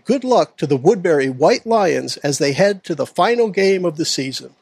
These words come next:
And there's a mix of cheers and boos. And, yeah. And we have, at this point, um, your characters.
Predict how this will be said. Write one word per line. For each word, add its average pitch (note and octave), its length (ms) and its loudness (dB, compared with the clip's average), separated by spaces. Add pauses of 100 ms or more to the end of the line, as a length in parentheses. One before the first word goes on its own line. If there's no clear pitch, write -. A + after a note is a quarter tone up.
And F#3+ 160 -6
there's G3 240 0
a F3 60 2
mix E3 340 0
of D3 140 -4
cheers E3 480 0
and B2+ 180 -2
boos. D3 680 2
And, - 260 -10
yeah. C#3+ 440 -4 (960)
And D3 440 2
we F3 220 2
have, D#3+ 460 0
at D3+ 140 -6
this C#4+ 160 0
point, D3+ 380 -4 (800)
um, C#3+ 360 -4
your E3+ 300 0
characters. F#3 760 -4